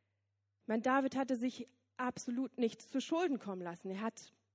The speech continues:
nichts falsch gemacht. Aber was ging wohl in Saul vor, als er David so argwöhnisch beobachtete? Wir können uns das nur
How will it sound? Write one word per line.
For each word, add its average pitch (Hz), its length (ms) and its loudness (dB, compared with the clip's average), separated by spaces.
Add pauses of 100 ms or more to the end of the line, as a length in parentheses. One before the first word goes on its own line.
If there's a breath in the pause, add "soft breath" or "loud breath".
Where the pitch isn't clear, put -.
(160)
nichts 247 360 -6
falsch 359 380 0
gemacht. 160 360 -8 (1500 soft breath)
Aber 254 220 2
was 302 240 -2
ging 339 280 -2
wohl 302 200 0
in 254 140 0
Saul 285 340 4
vor, 202 400 0
als - 240 -4
er 208 100 0
David 220 440 -2
so 214 520 0 (460 loud breath)
argwöhnisch 220 800 -2
beobachtete? 170 840 -8
Wir 175 100 -14
können 214 260 -6
uns 202 160 -10
das 202 220 -10
nur 196 280 -8